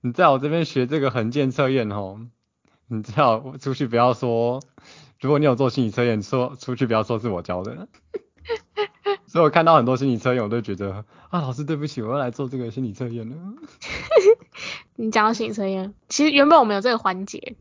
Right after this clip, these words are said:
Speaker 2: 但是我觉得我可以还是讲一下这个环节。我可以念我刚刚找到的题目。原本我们的企划是我们要开头要找一个坊间的心理测验，然后我们两个来测一下。它的主题是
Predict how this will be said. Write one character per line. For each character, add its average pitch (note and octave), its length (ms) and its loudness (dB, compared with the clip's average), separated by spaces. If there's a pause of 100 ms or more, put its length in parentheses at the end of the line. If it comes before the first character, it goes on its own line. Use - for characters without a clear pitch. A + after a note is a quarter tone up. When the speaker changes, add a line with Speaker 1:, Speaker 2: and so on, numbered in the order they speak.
Speaker 2:
但 C#4 160 -4
是 D#4 80 2 (180)
我 G#3+ 140 -4
觉 G#3 100 -4
得 G3+ 140 0
我 G3+ 100 -2
可 A#3 140 -6
以 G#3 120 -2
还 G3+ 160 -6
是 G#3+ 120 -8
讲 - 160 -8
一 G#3+ 80 -10
下 G3+ 100 -4
这 G3+ 100 -4
个 G3+ 40 -2
环 G#3+ 160 -8
节。 A3 200 -14
我 A3 120 -2
可 A3+ 80 4
以 A#3+ 60 8
念 B3+ 200 2
我 - 80 -2
刚 D#4+ 140 6
刚 G4+ 100 4
找 - 160 4
到 C4 140 8
的 A#3 80 2
题 - 180 -16
目。 G#3+ 180 -14
原 D#4+ 200 -2
本 G4 100 -2
我 D#4 160 6
们 A3 100 -6
的 A3 100 -6
企 C#4 220 -8
划 B3+ 200 0
是 C4 180 -6
我 G#3+ 80 -4
们 G3 100 -10
要 A#3+ 220 0
开 C4+ 240 0
头 G3 320 -6 (120)
要 C4 100 -6
找 - 180 -4
一 F#2+ 60 -12
个 - 400 -12
坊 G3+ 260 -2
间 F4 240 -4
的 C4 240 -4
心 F4 240 -4
理 B3 180 -10
测 C4 220 -4
验， B3 400 -8 (320)
然 G3+ 140 0
后 A#3 80 2
我 A3 40 0
们 G3+ 60 -6
两 F#3+ 140 -4
个 G3 60 -6
来 G3 160 -4
测 - 260 -4
一 G#3+ 60 -10
下。 G#3+ 240 -12 (1200)
它 F4+ 120 4
的 D4+ 100 4
主 A3 200 -6
题 G3+ 180 -10
是 A#3+ 360 -8